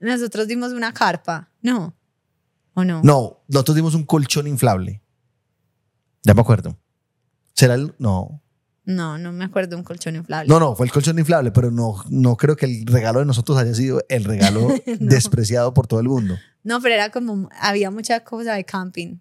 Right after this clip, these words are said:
Speaker 1: Ahora que me acuerdo, era muy en esa
Speaker 2: No, había
Speaker 1: dinámica.
Speaker 2: cosas como de, de shots, habían Max, que eran, y eso no hay fotos.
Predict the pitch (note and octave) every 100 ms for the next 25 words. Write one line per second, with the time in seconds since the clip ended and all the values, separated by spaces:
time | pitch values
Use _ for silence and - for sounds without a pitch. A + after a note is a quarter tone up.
0 | _ - F3+ F3+ F#3+ G3+ G3 F3+ F#3 E3+
1 | E3+ F3 F#3+ F#3 F#3 F#3 - _ _ _
2 | _ F#3 F#3+ F#3 F#3 F3+ F3 F3+ F#3 -
3 | - C#3 C3+ B2+ A2+ C#3 C#3+ C3 B2+ A#2
4 | A2 G#2 G2+ F#2+ G2 - A#2+ A#2 B2+ C3
5 | B2+ A2+ G#2+ G#2 A2 A2+ A#2+ B2 A#2 -
6 | - - _ _ _ _ _ _ - -
7 | G2+ G#2+ C3+ C#3+ C#3 D3+ D#3+ F3+ C#4 C#4+
8 | B3+ _ _ F3 C#3+ C3+ F3 D#3+ D#3+ F#3+
9 | G2+ F#2 -